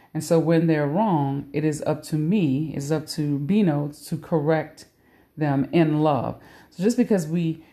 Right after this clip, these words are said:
disagree, or just because my children may do something, it doesn't mean that I, in my correction of them, or in my showing them or pointing them to the word of God as the standard, is saying that I lo-, I, I don't love them.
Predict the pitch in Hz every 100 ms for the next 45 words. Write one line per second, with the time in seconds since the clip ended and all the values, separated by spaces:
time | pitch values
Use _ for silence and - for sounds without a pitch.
0 | _ 160 160 147 147 156 180 233 135 -
1 | 180 - _ _ _ _ 151 151 170 175
2 | 170 165 151 160 151 - 165 156 151 143
3 | 127 185 185 - 147 135 - 131 127 127
4 | - _ _ - 160 165 165 160 156 151
5 | - 151 147 - - _ - - _ -
6 | 143 165 165 151 147 151 160 196 - 170
7 | 139 131 135 135 131 147 147 139 - 175
8 | 175 175 160 156 151 147 - - 202 202
9 | 190 160 151 147 143 - 143 - 226 220
10 | 202 160 151 147 - 160 151 147 143 151
11 | 147 135 165 160 143 135 127 - - -
12 | 156 139 147 - 170 160 143 135 - -
13 | _ _ 160 165 165 156 147 135 135 143
14 | 156 - 147 139 147 131 147 123 143 160
15 | 147 135 -